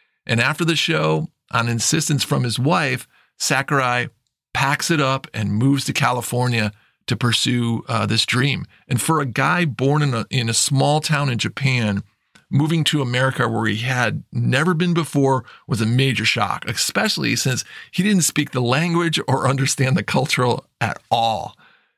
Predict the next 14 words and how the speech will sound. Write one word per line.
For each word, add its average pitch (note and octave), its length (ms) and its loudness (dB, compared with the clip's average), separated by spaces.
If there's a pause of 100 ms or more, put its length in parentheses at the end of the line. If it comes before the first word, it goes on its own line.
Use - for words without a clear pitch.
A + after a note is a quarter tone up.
(200)
And C3 180 4
this G3+ 180 0
is D#3+ 140 2
where C#3+ 200 2
his C#3+ 100 -2
commitment C3 420 -2
to A#2+ 80 0
becoming A#2 440 0
Jimmy A2 240 0
Page G#2+ 320 0
was G2+ 120 -4
severely A#2 640 0
tested, G#2 500 -2
because G#2 360 -2